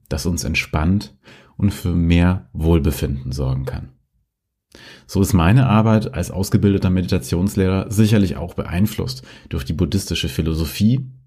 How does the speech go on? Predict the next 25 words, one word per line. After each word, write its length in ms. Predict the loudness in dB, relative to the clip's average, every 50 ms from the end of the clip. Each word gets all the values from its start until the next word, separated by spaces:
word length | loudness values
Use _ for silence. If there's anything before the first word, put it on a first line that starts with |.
| _ -6 -2
die 60 | 0
ein 160 | 0 2 2
wichtiger 560 | 2 2 2 2 2 4 4 4 2 0 -2
und 220 | -6 -6 -6 -6 -6
erfahrenswerter 720 | -8 -8 -6 -4 -2 0 0 0 0 0 -2 -2 -2 -2
Bereich 400 | -4 -4 -4 -2 -2 -4 -4 -6
ist. 340 | -8 -12 -14 -14 -16 -20 -20 _ _ _ _ _ _ _ _ _ _ _ -20 -20 _ _ _
Mein 260 | 0 2 4 4 4
Ziel 460 | 2 2 2 4 6 6 6 4 0 -4 -10 -16 -10 -4
als 240 | -2 -2 0 2 2
Meditationslehrer 1160 | 2 2 2 0 -2 -4 -2 -2 0 2 2 2 2 2 2 2 2 2 0 -2 -4 -4 -4
ist 140 | -4 -2 0
aber 160 | 0 0 0
vor 160 | 0 -2 -4
allem 220 | -2 0 0 0
das 200 | 0 0 -2 -2
Weitergeben 760 | 0 0 0 2 0 -2 -4 -2 -2 -2 -2 -2 -4 -6 -8 -8
und 140 | -6 -2 0
gemeinsame 600 | 0 2 2 4 4 4 4 4 4 2 2 2
Üben 500 | 0 0 0 0 2 2 2 0 0 -4
von 220 | -6 -6 -6 -4 -4
verschiedenen 520 | -4 -4 -4 -2 0 0 2 4 4 4
Meditationspraktiken 1300 | 2 2 0 0 -4 -8 -6 -4 -2 0 0 0 -2 -4 -8 -8 -6 -4 -4 -4 -2 -2 -2 -4 -4 -8 -14 -20 -20 -14 -8
und 120 | -4 -2 2
Entspannungstechniken, 1160 | 2 2 0 2 2 2 4 4 2 0 -2 -2 -2 -2 -2 -2 -4 -4 -4 -4 -6 -6 -6